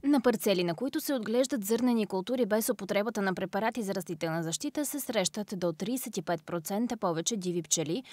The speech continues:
отколкото при конвенционалното земеделие, установяват учените. Същото се отнася и за площи, обработвани по биостандартите. Когато нивите не се пръскат с хербициди, на тях цъфтят повече плевелни растения, които дават храна на дивите опрашители, и така популацията им се увеличава.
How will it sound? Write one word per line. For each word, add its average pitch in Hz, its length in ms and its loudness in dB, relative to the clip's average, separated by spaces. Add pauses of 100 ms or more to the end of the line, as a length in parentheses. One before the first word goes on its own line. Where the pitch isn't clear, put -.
(240)
отколкото 269 500 0
при 262 160 -4
конвенционалното 202 880 0
земеделие, 160 500 -2
установяват 214 640 -4
учените. 156 500 -4 (360)
Същото 175 440 0
се 170 140 2
отнася 233 380 2
и 302 40 2
за 262 140 -2
площи, 269 420 2
обработвани 220 680 0
по 254 200 -2
биостандартите. 165 920 -2 (380)
Когато 196 340 2
нивите 220 360 0
не 220 120 2
се 226 160 0
пръскат 220 420 -2
с - 40 -8
хербициди, 208 600 -2
на 294 160 0
тях 202 280 0
цъфтят 196 400 -6
повече 160 400 0
плевелни 185 600 0
растения, 190 540 -2
които 277 280 -4
дават 233 260 -2
храна 214 300 -2
на 214 120 2
дивите 196 340 -2
опрашители, 220 680 -2
и 247 200 -4
така 254 220 -2
популацията 170 640 -4
им 160 100 -2
се 175 100 -4
увеличава. 160 640 -2